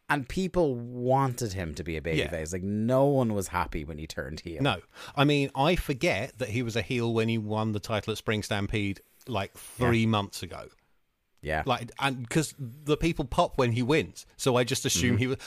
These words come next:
Speaker 2: I only, I only had that in isolation on a V H S tape, so I just assumed he was a babyface going into the match the whole
Speaker 1: It,
Speaker 2: time.
Speaker 1: it's one of those early times where, like, it was a thing where they turned him and the crowd were just like, "No."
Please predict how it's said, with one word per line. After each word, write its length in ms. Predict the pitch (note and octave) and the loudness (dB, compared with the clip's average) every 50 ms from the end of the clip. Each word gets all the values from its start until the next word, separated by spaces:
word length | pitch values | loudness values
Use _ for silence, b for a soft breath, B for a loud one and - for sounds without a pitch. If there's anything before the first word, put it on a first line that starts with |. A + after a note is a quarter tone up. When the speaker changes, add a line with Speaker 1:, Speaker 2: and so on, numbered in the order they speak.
| B B | B B
Speaker 2:
I 140 | C#3+ D3+ E3 | 8 8 8
only, 180 | E3+ D#3+ E3 D#3+ | 8 6 2 0
I 220 | B2+ C3 D3 D3+ | 0 2 2 4
only 220 | D#3 D#3+ D#3 D3 | 4 4 2 2
had 180 | G#2+ B2+ C#3 - | 2 2 2 2
that 140 | C#3 C3 C3+ | 2 2 2
in 100 | B2+ A#2+ | 2 2
isolation 600 | A#2+ B2 - - B2 A#2 B2+ C3+ - - - G2+ | 2 2 0 0 0 2 2 2 0 0 -2 -2
on 120 | F#2 G2 | -2 -2
a 40 | G2 | 0
V 140 | F2+ G#2+ G2+ | 2 2 0
H 240 | G2+ A2 A2 - A2 | 0 0 0 0 0
S 160 | A2 A2 - | 0 0 2
tape, 340 | - - C3+ E3+ F3+ - - b b b | 2 2 2 2 0 -4 -8 b b b
so 180 | b - C3+ B2+ | b 0 4 4
I 80 | C#3+ | 4
just 180 | D3+ D#3 C#3+ - | 4 2 2 2
assumed 320 | B2+ - - C#3 C3+ C3+ | 2 4 4 4 4 4
he 140 | - D3+ D3 | 4 2 2
was 120 | B2+ B2+ A#2 | 4 2 0
a 60 | B2+ | 2
babyface 560 | A#2 B2+ C3+ C3 B2+ A2+ - C3 A#2+ A2+ - | 2 2 2 2 0 0 0 2 0 2 2
going 220 | - A#2 A2+ A#2 A#2 | 2 2 2 2 2
into 160 | A2+ A2 B2 | 0 0 0
the 100 | A2+ A2+ | 0 0
match 280 | B2 D3 D3+ A#2+ - - | 2 0 0 0 -2 -6
the 60 | F2+ | -6
whole 120 | F#2+ G2 | -2 0
Speaker 1:
It, 60 | G2+ - | 0 0
Speaker 2:
time. 180 | G#2+ - - - - | 0 -2 -6 0 2
Speaker 1:
it's 180 | E3 C#3 - | 2 2 2
one 220 | C3 C#3 D#3+ F3+ G3+ | 4 6 6 6 6
of 80 | G#3 | 6
those 260 | G3 G#3 G3+ F#3 D3+ - - | 6 6 6 6 4 2 2
early 400 | B2 C3+ C3 C3 B2+ C3 B2+ A2+ | 4 6 6 6 6 6 4 2
times 580 | - - A2 G#2 G#2 G#2 G#2 G2+ G#2+ G2 - | 2 0 2 2 4 4 2 2 0 -2 -2
where, 200 | G2+ F#2 F2+ F2 | 0 0 0 2
like, 320 | F2 F2 F2 F2+ E2+ - - | 2 0 0 -2 -2 -4 -8
it 180 | - F#2+ F#2 D2+ | -8 -8 -6 -6
was 180 | F#2 F#2 E2+ | -6 -6 -6
a 40 | F2 | -4
thing 280 | E2 G2 F#2+ F2+ F2+ E2+ | -4 -2 -2 -2 -2 0
where 180 | F2+ F2+ F2+ | 0 0 0
they 160 | E2 G2+ G#2+ | 0 -2 -2
turned 400 | - - - A2+ A2+ A2+ G#2+ G2 | -4 -4 -4 -2 -2 0 0 -2
him 120 | F2+ E2 D#2+ | -2 -2 -4
and 120 | E2 E2+ | -4 -6
the 40 | F#2+ | -8
crowd 380 | - - - G2+ G#2 G2+ G#2 G2+ | -10 -6 -2 0 2 2 2 2
were 100 | G2+ G2 | 0 -2
just 160 | G2+ G#2 G2 | -4 -4 -4
like, 140 | A2 G2 A2 | -4 -4 -2
"No." 300 | A#2+ A#2 A2 F#2+ D#2+ | -2 0 0 0 -2